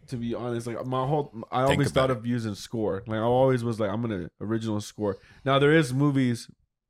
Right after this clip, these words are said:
Speaker 1: that I do want in, uh, there is songs that I do want in movies. Like, there's this, okay, so I wanna play a little bit of it because I don't want us to get flagged down. But, like, this song, I'm dying
Speaker 2: It's
Speaker 1: to
Speaker 2: the
Speaker 1: put
Speaker 2: rhythm
Speaker 1: this.
Speaker 2: of the night.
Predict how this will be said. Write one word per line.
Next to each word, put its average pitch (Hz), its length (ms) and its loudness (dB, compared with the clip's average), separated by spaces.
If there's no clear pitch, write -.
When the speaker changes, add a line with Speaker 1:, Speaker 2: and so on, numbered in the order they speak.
Speaker 1:
that 120 160 0
I 117 60 2
do 120 180 0
want 123 220 2
in, 110 180 0
uh, 92 440 -2
there 123 140 2
is 127 100 0
songs 120 300 0
that 107 80 -2
I 98 40 -4
do 107 160 -4
want 107 200 -2
in 98 80 -4
movies. 104 340 -2
Like, 95 180 -4
there's 123 240 2
this, 127 160 -2
okay, 117 360 -2
so 104 400 -2
I 104 80 -4
wanna 131 180 2
play 127 140 0
a 107 60 0
little 113 180 0
bit 107 100 0
of 101 80 0
it 98 120 -2
because 98 320 -8
I - 60 -10
don't 98 120 -4
want 98 140 -6
us - 80 -12
to 92 100 -12
get 98 160 -8
flagged 95 320 -8
down. 98 180 -4
But, 98 120 -4
like, 95 220 -4
this 123 180 0
song, 110 240 -2
I'm 107 200 -6
dying 107 360 -2
Speaker 2:
It's 107 120 -4
Speaker 1:
to 71 100 -4
Speaker 2:
the 73 40 -6
Speaker 1:
put 73 80 -2
Speaker 2:
rhythm 80 240 0
Speaker 1:
this. 82 80 -2
Speaker 2:
of 78 60 -6
the - 80 -10
night. 82 260 -6